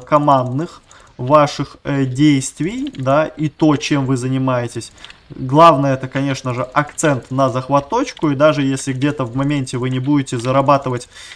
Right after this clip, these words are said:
большое количество очков и кого-то там добивать, убивать, вы будете максимально полезны команде, что является самым важным фактором в этом режиме. И сейчас мы ведем четыре ноль, соответственно,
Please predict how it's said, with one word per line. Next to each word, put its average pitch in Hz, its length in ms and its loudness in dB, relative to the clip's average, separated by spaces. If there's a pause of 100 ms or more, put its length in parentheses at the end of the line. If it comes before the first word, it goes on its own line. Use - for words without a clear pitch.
(140)
большое 139 380 0
количество 143 360 -2
очков 135 340 -4
и 127 40 -6
кого-то 135 320 -4
там 131 200 -4
добивать, 135 440 0
убивать, 202 420 -2 (340)
вы 185 160 2
будете 170 340 2
максимально 143 680 -2 (180)
полезны 147 560 4
команде, 120 920 -4 (280)
что - 400 -2
является 131 580 -2
самым 127 760 2
важным 127 500 4 (100)
фактором 185 520 4 (240)
в 123 160 -6
этом 131 360 0 (180)
режиме. 110 440 -6 (400)
И 147 80 -6
сейчас - 480 -4
мы 139 140 -2
ведем 127 280 -2
четыре 151 400 -2
ноль, 285 240 -8
соответственно, 131 720 -8